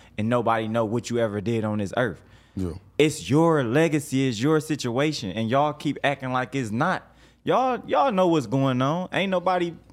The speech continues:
Speaker 1: we not going for that. You know
Speaker 2: Yeah.
Speaker 1: what I'm saying? So it's like, we can sit here and entertain it, but for what? Because if they didn't get it then,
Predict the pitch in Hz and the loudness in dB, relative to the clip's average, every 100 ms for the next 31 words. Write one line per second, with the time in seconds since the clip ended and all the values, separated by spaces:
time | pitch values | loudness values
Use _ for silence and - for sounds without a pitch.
0 | - 156 196 196 175 175 208 202 160 127 | -6 -2 0 0 0 0 0 0 0 0
1 | 92 - - 151 190 190 185 202 202 - | -2 -4 0 2 4 2 0 0 0 2
2 | 160 147 143 156 143 117 - - - _ | 2 4 2 0 0 -2 -14 -20 -20 _
3 | _ - 165 180 139 - 165 160 147 - | _ 0 0 2 -2 0 0 0 -2 -2
4 | 131 101 143 170 156 117 104 113 - 85 | -4 -4 -4 -2 -4 -4 -4 -6 -6 -4
5 | 95 156 - 101 117 139 120 95 - _ | 0 0 -2 -4 -4 -2 -2 -4 -16 _
6 | _ - 127 - 151 180 170 147 151 139 | _ -4 -2 0 0 2 0 0 0 0
7 | 143 165 165 165 | 0 0 0 -4